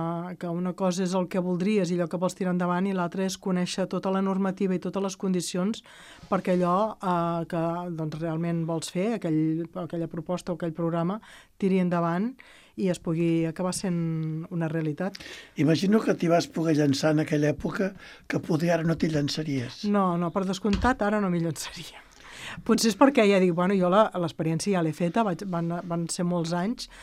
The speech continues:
Speaker 1: eh, és com, com, com una experiència allò vital i que hi ha molta més gent que l'ha de passar. Vull dir que, mm, he de deixar pas a, a, a, ha de passar molta més gent.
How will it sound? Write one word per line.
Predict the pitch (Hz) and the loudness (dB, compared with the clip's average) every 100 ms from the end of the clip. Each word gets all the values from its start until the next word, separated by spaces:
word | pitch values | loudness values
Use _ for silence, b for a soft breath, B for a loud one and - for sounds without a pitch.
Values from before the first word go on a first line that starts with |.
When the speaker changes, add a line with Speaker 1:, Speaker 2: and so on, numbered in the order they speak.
| B B B B | B B B B
Speaker 1:
eh, | 190 175 175 170 165 165 165 165 165 165 | -4 -2 0 -2 -2 -2 -4 -4 -4 -4
és | - | -4
com, | - 180 175 165 | 0 0 2 0
com, | 160 170 165 160 160 - - B B | -2 -2 -2 -2 -6 -10 -14 B B
com | 180 170 | -2 0
una | 180 170 | 0 -2
experiència | - - 180 185 180 - 185 175 | -2 0 2 2 2 2 2 4
allò | 175 180 175 175 175 175 | 4 4 4 2 2 2
vital | 180 180 180 196 294 311 B B B | 2 2 2 2 0 -4 B B B
i | 214 185 | -4 -2
que | - 165 165 165 | 0 0 0 0
hi | 160 | 0
ha | 165 | 0
molta | 180 190 | 0 2
més | 185 165 | 2 2
gent | 175 202 214 | 2 2 2
que | 226 | 2
l'ha | 180 156 | 2 0
de | 165 | -2
passar. | 160 - 185 208 | -6 -4 -4 -2
Vull | 160 | -2
dir | 165 | -2
que, | 165 165 | -2 -4
mm, | 156 151 156 160 | -4 -6 -6 -8
he | - | -8
de | 156 | -6
deixar | 165 160 165 | -6 -6 -6
pas | 180 170 156 | -4 -4 -4
a, | 170 156 175 | -6 -6 -8
a, | 180 - - - - - 175 | -10 -10 -16 -6 -6 -2 -4
a, | 190 180 185 | -2 -4 -2
ha | 196 | 2
de | 202 | 2
passar | 202 214 | 2 0
molta | 180 180 | 0 0
més | 160 156 | 0 0
gent. | 175 | -2